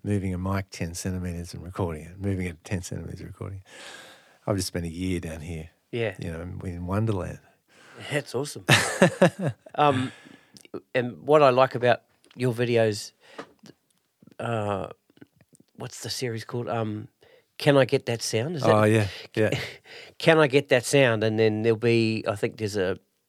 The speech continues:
Speaker 2: there's a Soundgarden one there. There's a David Bowie one. Um,
Speaker 1: Yeah. <laughs>
Speaker 2: so, um, people go back and listen, go and listen to those, and you, you'll,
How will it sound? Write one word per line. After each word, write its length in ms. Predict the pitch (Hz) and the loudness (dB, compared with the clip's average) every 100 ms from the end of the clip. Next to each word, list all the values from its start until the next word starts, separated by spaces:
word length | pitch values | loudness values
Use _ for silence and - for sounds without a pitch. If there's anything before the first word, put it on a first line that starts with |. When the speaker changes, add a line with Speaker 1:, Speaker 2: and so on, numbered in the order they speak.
| - | -12
Speaker 2:
there's 140 | 95 | -8
a 40 | |
Soundgarden 520 | 95 139 135 127 131 123 | 0 4 4 4 4 4
one 260 | 123 117 | 2 2
there. 300 | 113 113 110 | 2 2 2
There's 200 | 104 101 | -2 -6
a 120 | 101 92 - _ - - _ - | -8 -10 -16 _ -20 -20 _ -4
David 280 | 120 113 101 | -2 -2 6
Bowie 320 | 113 120 113 | 8 10 8
one. 600 | 113 113 110 107 104 131 - _ _ _ _ _ - | 8 6 6 2 -2 -6 -12 _ _ _ _ _ -16
Um, 320 | - 101 98 | -4 0 2
Speaker 1:
Yeah. 880 | 98 90 - - _ _ - - - | 0 -4 -10 -20 _ _ -20 -20 -20
<laughs> 180 | - _ | -20 _
Speaker 2:
so, 360 | - 170 170 - _ _ _ _ _ _ _ _ _ _ _ _ _ _ | 4 6 6 2 _ _ _ _ _ _ _ _ _ _ _ _ _ _
um, 420 | 120 113 107 107 - _ | 2 2 0 -6 -12 _
people 240 | 156 143 117 | 4 4 4
go 140 | 131 | 6
back 200 | 120 - | 6 2
and 80 | 110 | -2
listen, 200 | - - | -4 0
go 140 | - 151 | 6 6
and 80 | 123 | 6
listen 240 | 117 117 | 2 -2
to 60 | 101 | 0
those, 260 | 101 98 | 0 0
and 100 | 110 | -2
you, 140 | 104 110 | -4 -4
you'll, 160 | 107 | -6